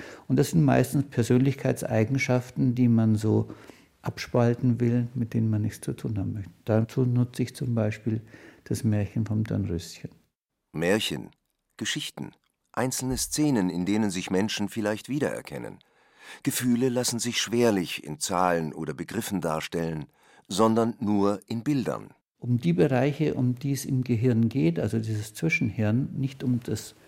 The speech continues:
Speaker 1: Denkhirn hier oben, sondern um das Zwischenhirn, wo diese autobiografischen Erinnerungen gespeichert sind,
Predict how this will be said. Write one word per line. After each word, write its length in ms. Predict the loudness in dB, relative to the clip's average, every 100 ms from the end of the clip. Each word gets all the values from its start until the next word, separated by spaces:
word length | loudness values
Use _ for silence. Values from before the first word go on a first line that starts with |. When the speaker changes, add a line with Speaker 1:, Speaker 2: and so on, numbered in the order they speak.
| -20 -12 2
Speaker 1:
Denkhirn 640 | 4 4 4 4 4 4
hier 220 | 0 0
oben, 400 | 0 0 2 0 -2
sondern 240 | -2 2
um 140 | 2
das 160 | 0 -2
Zwischenhirn, 640 | 0 2 2 0 2 0 -2 -10 -20 -6
wo 100 | -2 2
diese 320 | 2 2 0
autobiografischen 920 | -2 -2 -2 -2 0 -2 -2 -4 -2
Erinnerungen 480 | 0 2 2 2 0
gespeichert 540 | -2 -4 -4 -4 -6
sind, 260 | -6 -6 -6